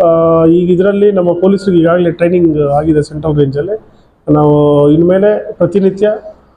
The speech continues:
ಈ ಆಡ್ ಅವರ್ಸಲ್ಲಿ ಈ ಅಭಿಯಾನ ಮುಂದುವರಿಯುತ್ತೆ. ಇವತ್ತು ಪ್ರಾಯೋಗಿಕವಾಗಿ ಆರರಿಂದ ಹತ್ತು ಕೇಸ್ ಇವತ್ತು ನಾವು ಮಾಡಿದ್ವಿ ಮಿಷನ್ಸಿಂದ. ಆ, ಮಿಷನ್ ತುಂಬ ಚೆನ್ನಾಗಿ ಕೆಲಸ ಮಾಡ್ತಾ ಇದೆ. ಇದರ ಉದ್ದೇಶ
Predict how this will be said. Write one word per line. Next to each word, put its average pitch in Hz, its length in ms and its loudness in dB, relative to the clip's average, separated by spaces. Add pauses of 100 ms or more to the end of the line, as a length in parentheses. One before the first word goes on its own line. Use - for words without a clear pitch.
(200)
ಈ 151 520 4 (480)
ಆಡ್ 185 220 0
ಅವರ್ಸಲ್ಲಿ 190 760 2
ಈ 156 220 4
ಅಭಿಯಾನ 175 340 0
ಮುಂದುವರಿಯುತ್ತೆ. 156 640 0
ಇವತ್ತು 165 600 -2 (280)
ಪ್ರಾಯೋಗಿಕವಾಗಿ 180 580 0
ಆರರಿಂದ 165 400 0
ಹತ್ತು 151 260 -4
ಕೇಸ್ 185 260 -2
ಇವತ್ತು 151 580 0
ನಾವು 135 160 -2
ಮಾಡಿದ್ವಿ 139 320 0
ಮಿಷನ್ಸಿಂದ. 135 520 -4 (680)
ಆ, 147 60 0 (400)
ಮಿಷನ್ 156 460 0
ತುಂಬ 160 140 0
ಚೆನ್ನಾಗಿ 151 280 0
ಕೆಲಸ 151 180 -2
ಮಾಡ್ತಾ 151 360 -2
ಇದೆ. 180 320 2
ಇದರ 165 140 0
ಉದ್ದೇಶ 165 440 0